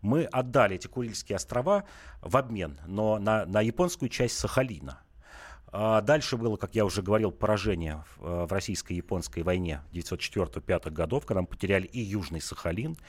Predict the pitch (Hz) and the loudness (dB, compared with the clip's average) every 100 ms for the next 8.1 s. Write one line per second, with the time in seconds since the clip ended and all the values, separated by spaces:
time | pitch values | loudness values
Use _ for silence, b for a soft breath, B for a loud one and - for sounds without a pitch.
0 | B B 104 - 101 90 98 131 - 143 | B B -10 -4 -2 0 0 0 0 -2
1 | 139 147 131 135 127 - 110 113 B B | -4 -8 -4 -2 -2 -6 -10 -12 B B
2 | B 104 113 120 220 - - 156 - 135 | B 2 4 2 2 0 -2 -2 2 2
3 | 185 220 - 151 160 143 123 131 - 117 | 2 -2 0 0 0 -4 -4 -6 -4 -8
4 | - 120 95 - 69 64 - B B B | -4 -2 -2 -2 -14 -14 -18 B B B
5 | - 160 143 120 - 135 123 135 208 147 | 2 2 0 -6 -2 0 2 0 0 0
6 | 120 127 107 107 - 147 - 165 - B | 4 4 6 4 4 2 2 -8 -8 B
7 | B B B 113 110 110 120 123 120 113 | B B B 2 2 2 0 2 2 2